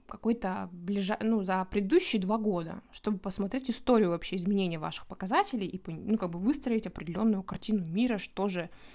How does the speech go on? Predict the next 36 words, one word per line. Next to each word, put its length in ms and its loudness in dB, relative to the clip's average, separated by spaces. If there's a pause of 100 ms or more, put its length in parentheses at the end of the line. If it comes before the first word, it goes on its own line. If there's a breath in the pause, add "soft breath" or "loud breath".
(160 loud breath)
внутри 260 2
вашего 340 -2
организма 400 -2
с 100 -4
вами 160 0
происходит. 640 -8 (1200 loud breath)
А, 400 -6 (100)
например, 500 6
нельзя 400 6
прочитать 440 -6
статью 640 -2 (720)
"Пять 240 2
признаков, 440 2
что 160 -4
вам 160 2
не 80 0
хватает 400 -4
железа", 520 0 (580)
отыскать 440 -4
у 40 -10
себя 240 -8
эти 140 -12
признаки 480 0
и 200 -2
купить 320 -2
капсулу 420 -4
в 40 -2
аптеке. 400 -12 (320)
Так 280 4
делать 400 2
нельзя 760 4
вообще 300 -6
ни 80 -2
в 80 -10
коем 160 -4
случае. 400 -14